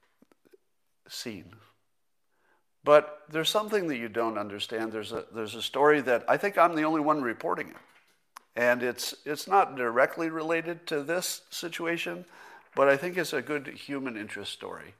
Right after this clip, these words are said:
And Ted Wheeler, the mayor, uh, a lot of people haven't heard this, but he had, he noticed that there was a family of skunks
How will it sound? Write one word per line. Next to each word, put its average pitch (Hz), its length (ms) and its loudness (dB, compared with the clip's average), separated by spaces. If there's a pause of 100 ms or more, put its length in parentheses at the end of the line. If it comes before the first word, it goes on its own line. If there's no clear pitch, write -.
(420)
And 143 400 2 (2000)
Ted 196 200 6
Wheeler, 165 420 4 (140)
the - 180 -4
mayor, 123 480 2 (480)
uh, 107 40 -2
a 107 120 0
lot 104 180 4
of - 60 -10
people 127 220 -2
haven't 117 200 2
heard 113 200 -6
this, 107 220 -4 (380)
but 147 120 0
he 156 60 -2
had, 175 320 2
he 147 140 -8
noticed 170 340 0
that 147 160 -4
there 139 80 -6
was 127 120 -6
a 120 100 -6
family 139 440 -4
of 95 160 -6
skunks - 800 -6